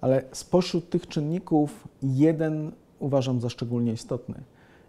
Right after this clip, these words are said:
I tym szczególnie istotnym czynnikiem sukcesu jest współudział czy poparcie ze strony partnerów społecznych,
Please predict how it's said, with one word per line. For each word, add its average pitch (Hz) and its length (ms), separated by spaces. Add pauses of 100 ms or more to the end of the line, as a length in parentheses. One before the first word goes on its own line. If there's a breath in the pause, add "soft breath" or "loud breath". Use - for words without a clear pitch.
(140)
I 127 80
tym 131 300
szczególnie 160 640
istotnym 147 480
czynnikiem 139 440
sukcesu 151 680
jest 131 560 (140)
współudział 151 1160 (420 soft breath)
czy 143 240 (140)
poparcie 151 680
ze 107 120
strony 123 360
partnerów 143 560
społecznych, 127 800